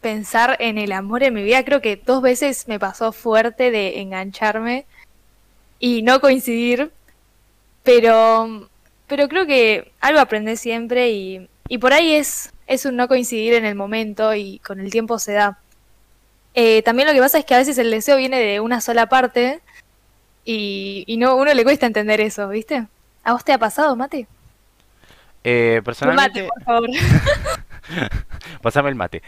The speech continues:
Speaker 2: No, personalmente tengo como, mm, como temas raros con la coincidencia. Para mí coincidir es algo muy difícil. Es algo que muy poca gente lo, lo, lo logra.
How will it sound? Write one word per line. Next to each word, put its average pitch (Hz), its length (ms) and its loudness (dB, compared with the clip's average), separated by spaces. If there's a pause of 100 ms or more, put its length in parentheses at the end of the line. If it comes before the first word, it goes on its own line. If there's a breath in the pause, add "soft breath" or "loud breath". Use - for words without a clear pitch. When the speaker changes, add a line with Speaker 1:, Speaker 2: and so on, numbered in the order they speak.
Speaker 2:
No, 110 140 -2 (260 loud breath)
personalmente 147 720 -2
tengo 151 360 -8
como, 95 680 -8
mm, 87 380 -14 (580 soft breath)
como 113 240 -6
temas 180 260 -2
raros 117 280 0
con 95 200 -12
la 90 140 -8
coincidencia. 92 1160 -10
Para 101 220 -6
mí 143 160 -12
coincidir 127 460 -12
es 127 140 -8
algo 117 180 -10
muy 104 220 -12
difícil. 87 520 -16 (180)
Es 104 140 -12
algo 113 180 -8
que 95 80 -12
muy 92 180 -12
poca 92 260 -8
gente 85 380 -14
lo, 80 400 -14
lo, 80 260 -16
lo 82 260 -18
logra. 107 520 -6